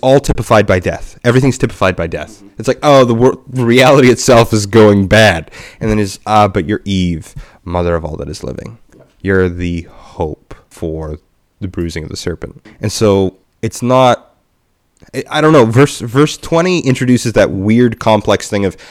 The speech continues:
Speaker 1: this is a bad thing, but it's, there is, there is a, there's a weird, not silver lining, but a, there's a, a hinting of something more.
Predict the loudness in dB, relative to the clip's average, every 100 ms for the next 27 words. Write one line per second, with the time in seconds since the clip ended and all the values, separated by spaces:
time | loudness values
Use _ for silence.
0 | _ -6 -4 0 0 -2 -6 -2 0 0
1 | -2 -2 -2 -2 -8 -14 _ _ -8 -6
2 | -6 -10 -20 _ -2 2 2 0 2 2
3 | 4 2 2 0 -4 -4 -2 -2 -4 -4
4 | -2 -2 -2 -6 _ _ _ _ -12 -10
5 | -10 -10 -6 -6 -6 -10 -8 -6 -6 -8
6 | -12 -4 -2 -2 -10 -20 -4 -2 -2 -4
7 | -8 -2 -2 0 -2 -2 -4 -6 -6 -6
8 | -6 -6 -6 -2 -2 -2 -6